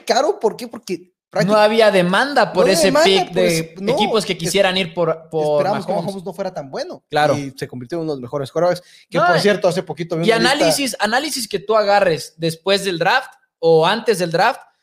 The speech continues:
Speaker 2: Mahomes era este jugador que necesita tiempo para desarrollarse, no sabemos si va a funcionar en la N F L porque lo que hacía en Texas Tech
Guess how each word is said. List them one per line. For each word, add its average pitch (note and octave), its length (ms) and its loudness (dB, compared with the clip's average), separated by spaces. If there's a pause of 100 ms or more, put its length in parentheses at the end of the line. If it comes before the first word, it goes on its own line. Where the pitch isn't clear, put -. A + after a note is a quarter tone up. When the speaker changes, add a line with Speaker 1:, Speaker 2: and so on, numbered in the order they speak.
(360)
Speaker 2:
Mahomes F#3 460 -4
era C#4 120 4
este C4 160 -2
jugador A3 640 2
que F#3 480 -2
necesita F3+ 340 -2
tiempo E3 300 -4
para D#3 180 0
desarrollarse, F#3+ 840 2
no G#3+ 140 -2
sabemos F#3 340 2
si F3+ 80 0
va E3+ 60 6
a E3 40 2
funcionar D#3 460 -2
en D#3 80 -2
la D3+ 100 0
N D3+ 120 -6
F D#3+ 220 -2
L E3 140 0
porque D3 300 -10
lo C#3 120 -4
que - 80 -6
hacía D#3+ 200 -2
en D#3 100 -4
Texas E3 400 -2
Tech E3 240 2